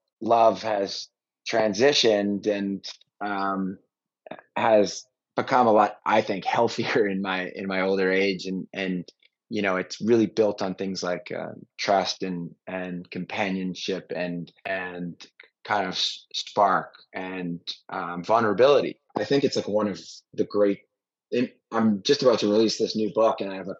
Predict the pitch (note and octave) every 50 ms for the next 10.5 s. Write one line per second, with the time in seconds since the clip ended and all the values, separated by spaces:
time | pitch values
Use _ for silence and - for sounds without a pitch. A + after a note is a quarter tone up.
0 | - - G#2+ G#2 G2 F2+ F2+ F#2 F2+ - - G2 F#2+ F#2+ F#2 F2+ F2 G2+ G2+ G2
1 | G2 F#2+ F#2 F2+ F2+ F2 - - B2 A#2 F#2 F2 A2+ A#2 A#2 G#2 A#2 C3+ C#3+ D3
2 | C3+ B2 A#2 F#2+ G2+ F2+ - - G2 G#2 G#2 G2+ G#2 - - G2 G2+ G2+ G2+ G2+
3 | F#2+ F#2 F2+ F2 F#2 G#2 G#2+ F#2 - _ _ _ - F2+ F2+ E2 D2+ D2 C#2+ C2+
4 | _ _ _ _ - G2 G2 F#2 G2+ F#2 F2 E2+ - - G#2+ G#2 F#2+ E2+ E2 E2+
5 | E2 _ _ _ _ - F#2+ F2 F2 F2 - _ - F#2+ F2+ F2+ F2+ F2 F2 E2+
6 | - _ _ _ _ _ _ _ - G2 F#2 - - _ _ _ _ _ - A2+
7 | B2 B2 A2+ F#2+ F2 A2 A2+ A#2 A2+ G#2+ F#2+ F2+ F2+ F2+ E2+ - - - - -
8 | F#2+ F#2+ G2 F#2+ - - - - - - - - - G#2+ G2 F2 D#2 F2+ F#2+ G2
9 | F#2+ - - - E2 F2+ F2 E2+ - - G2 F2+ - - - G#2+ G2+ F#2+ G#2+ G#2
10 | G2+ G2 F#2 F2+ - - F#2 F#2 -